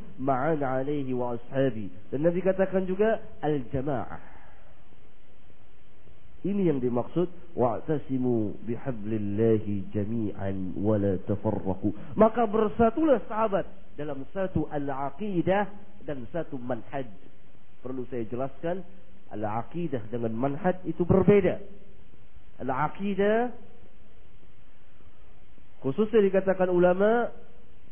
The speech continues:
membahas tentang usuluddin.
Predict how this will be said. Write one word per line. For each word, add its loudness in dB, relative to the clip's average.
membahas 2
tentang 2
usuluddin. 0